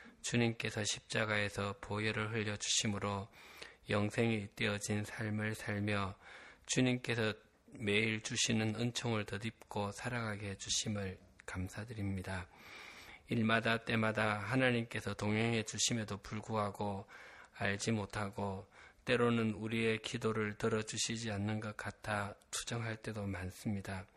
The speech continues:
우리의 삶을 돌아보고 생의 순간순간을 떠올려 보면 우리의 지금의 모습이 하나님의 역사하심의 결과이고 하나님의 인도하심의 작품임을 인정하지 않을 수 없습니다.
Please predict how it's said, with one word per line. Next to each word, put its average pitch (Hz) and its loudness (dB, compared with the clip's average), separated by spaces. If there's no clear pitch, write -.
우리의 123 4
삶을 120 2
돌아보고 110 2
생의 120 2
순간순간을 120 0
떠올려 110 -2
보면 107 2
우리의 123 2
지금의 127 4
모습이 110 0
하나님의 123 4
역사하심의 110 2
결과이고 107 0
하나님의 120 4
인도하심의 110 0
작품임을 107 0
인정하지 117 0
않을 98 0
수 - -6
없습니다. 98 -4